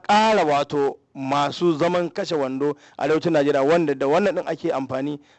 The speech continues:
ake jan hankalin matasanmu a sanya su wani irin hali wanda ba shi ne ba. Ana amfani da irin wannan aikin wato zaman kashe wando da kuma wato zaman da babu abin da za ka yi.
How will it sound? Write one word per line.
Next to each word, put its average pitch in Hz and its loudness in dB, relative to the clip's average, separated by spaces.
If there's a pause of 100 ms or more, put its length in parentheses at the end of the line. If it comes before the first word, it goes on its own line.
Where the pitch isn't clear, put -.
ake 160 0
jan 170 2
hankalin 165 2
matasanmu 151 0 (300)
a 143 2
sanya 190 2
su 165 -2
wani 175 0
irin 180 0
hali 151 -2 (260)
wanda 156 0
ba 135 -2
shi 156 -2
ne 147 0
ba. 131 -2 (260)
Ana 156 2
amfani 143 2
da 135 -2
irin 143 0
wannan 139 -2 (200)
aikin 143 0
wato 131 -2
zaman 147 0
kashe 147 -4
wando 135 -2
da 139 -2
kuma 135 -4 (300)
wato 127 -2
zaman 147 2
da 127 -4
babu 139 -2
abin 135 -2
da 127 -4
za 131 -4
ka - -10
yi. 113 -12